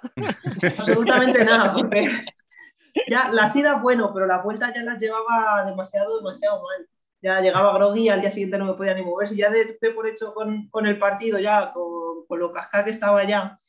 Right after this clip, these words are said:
Speaker 2: me costaba, los días que encima teníamos que viajar era horroroso. Así que eso, vamos, eso no lo he hecho para nada de menos.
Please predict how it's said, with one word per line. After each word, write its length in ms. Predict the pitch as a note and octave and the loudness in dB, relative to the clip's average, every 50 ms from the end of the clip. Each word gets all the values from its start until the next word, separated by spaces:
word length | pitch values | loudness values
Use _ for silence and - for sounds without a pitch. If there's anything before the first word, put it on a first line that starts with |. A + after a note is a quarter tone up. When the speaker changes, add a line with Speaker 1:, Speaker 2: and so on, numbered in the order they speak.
| _ - - - - _ - | _ -20 -20 -20 -20 _ -4
Speaker 2:
me 180 | G3+ G#3 G3+ | -2 0 0
costaba, 640 | G3+ G3+ F#3+ F#3+ F#3+ A3+ A3 A3 A3+ A#3+ B3 A#3+ A#3+ A#3 | 2 2 0 0 0 2 2 4 4 4 4 4 2 2
los 180 | G#3+ G3 - | 2 0 0
días 180 | G#3 G#3+ G#3+ G#3+ | -2 -2 -2 -2
que 280 | - A3+ A3 G#3+ A3 G#3+ | -2 -2 0 0 0 -2
encima 340 | G3+ - A3+ A3 G#3+ G#3 G#3+ | -4 -4 -6 -6 -6 -6 -6
teníamos 320 | A3 G#3 G#3 G#3 G3+ - | -6 -4 -4 -4 -4 -4
que 60 | G3+ | -4
viajar 280 | G3 G3+ G3 G3 G3+ G3+ | -4 -4 -2 -2 -2 -2
era 140 | G#3 G#3 G#3+ | 0 0 0
horroroso. 440 | G#3+ - E3+ E3 F#3 G3+ G#3 G3 F3+ | 0 0 -2 -4 -4 -6 -6 -8 -10
Así 180 | F3+ - - - | -10 -10 -10 -6
que 120 | F#3 G3 | -4 -4
eso, 500 | G#3 G#3 B3 B3 B3+ C4 C#4+ D#4 - - _ | -4 -2 0 0 2 2 0 -2 -4 -10 _
vamos, 300 | F#3+ F3+ F3+ F3 E3 E3+ G3 | -6 -4 -4 -4 -6 -10 -10
eso 160 | F#3+ G3 F#3+ | -10 -8 -4
no 80 | G#3 G#3 | -2 -2
lo 60 | G#3 | -2
he 20 | G3+ | -2
hecho 180 | G#3 A3 - | -2 -4 -2
para 200 | F#3+ D4 C4+ A#3 | -2 -2 -2 -2
nada 320 | G#3 F#3+ G#3 A3 A3+ A3+ A3 | -2 -2 0 0 0 0 0
de 120 | F#3+ E3 | -2 -4
menos. 520 | E3+ F3 F3+ F3+ D#3+ D#3 D#3 - - _ | -8 -10 -10 -10 -12 -12 -14 -16 -20 _